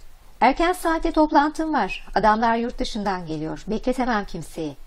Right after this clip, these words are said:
Aç açına geçiremem bütün sabahı." "Peki," dedi Esin. "Sonuçta ailemizi geçindiren sensin." Eşinin filtre kahvesini, rafadan yumurtasını, kızarmış ekmeklerini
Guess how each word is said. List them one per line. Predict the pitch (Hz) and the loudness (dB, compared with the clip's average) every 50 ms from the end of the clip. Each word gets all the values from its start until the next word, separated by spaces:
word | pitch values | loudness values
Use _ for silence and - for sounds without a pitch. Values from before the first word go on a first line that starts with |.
| - - - - - | -16 -16 -16 -6 -2
Aç | - 220 - 269 | -2 0 2 0
açına | 220 - 285 233 240 | 0 0 0 0 0
geçiremem | 226 208 - - - - 240 226 233 220 208 196 196 | 0 -2 -2 -4 -2 -4 -2 -2 0 0 0 -2 -2
bütün | - - 185 175 | -6 -6 -8 -8
sabahı." | 165 - - 180 - 156 156 160 - - - - - - - - - - - - - - - - - - - - - - - - - - | -8 -6 -6 -6 -4 -6 -8 -10 -12 -16 -18 -20 -20 -20 -20 -20 -20 -20 -20 -20 -20 -20 -20 -20 -20 -20 -20 -20 -20 -20 -20 -18 -12 -6
"Peki," | 381 415 392 - 359 294 190 - | -6 -6 -6 -6 -6 -8 -8 -8
dedi | - 170 180 175 | -10 -10 -10 -10
Esin. | 151 - - - - - 143 - - - - - - - - - - - - - - - - - - - - | -10 -10 -12 -14 -14 -16 -18 -18 -18 -20 -20 -20 -20 -20 -20 -20 -20 -20 -20 -20 -20 -20 -20 -20 -18 -18 -14
"Sonuçta | - - 208 190 175 170 - - - - | -8 -6 -4 -4 -4 -6 -10 -8 -6 -4
ailemizi | - 175 170 170 160 170 175 - - - 226 | -2 -2 -4 -4 -6 -8 -8 -8 -8 -8 -8
geçindiren | 175 202 - - 156 143 151 151 156 185 262 | -8 -8 -8 -10 -10 -10 -10 -10 -10 -10 -10
sensin." | 247 - - 247 247 233 - - - 165 - - - - - - - - - - - - - - - - - - - - - - - - - | -10 -6 -6 -6 -6 -6 -8 -12 -14 -14 -14 -16 -20 -20 -20 -20 -20 -20 -20 -20 -20 -20 -18 -18 -18 -16 -16 -18 -18 -18 -20 -20 -18 -10 -6
Eşinin | - 330 - - 370 370 349 | -6 -6 -4 -4 -6 -6 -6
filtre | - - 320 302 - - - | -6 -6 -8 -8 -6 -8 -8
kahvesini, | - - 180 165 175 - 165 160 - - 156 156 156 202 262 254 | -8 -6 -8 -8 -8 -8 -10 -10 -10 -10 -12 -8 -6 -4 -2 -2
rafadan | 220 202 - 214 175 196 190 196 | -2 -2 -2 -2 -2 0 0 0
yumurtasını, | 202 196 190 175 170 - - - 147 - - - - 160 180 202 - | -2 -2 -2 -4 -6 -8 -10 -10 -12 -12 -12 -12 -12 -12 -12 -12 -10
kızarmış | - - - - 233 214 208 208 214 - - | -8 -8 -6 -4 -4 -4 -4 -6 -6 -8 -8
ekmeklerini | 175 151 - - 147 - - - 151 - - 165 233 302 | -10 -10 -10 -12 -14 -14 -12 -12 -12 -12 -10 -8 -8 -6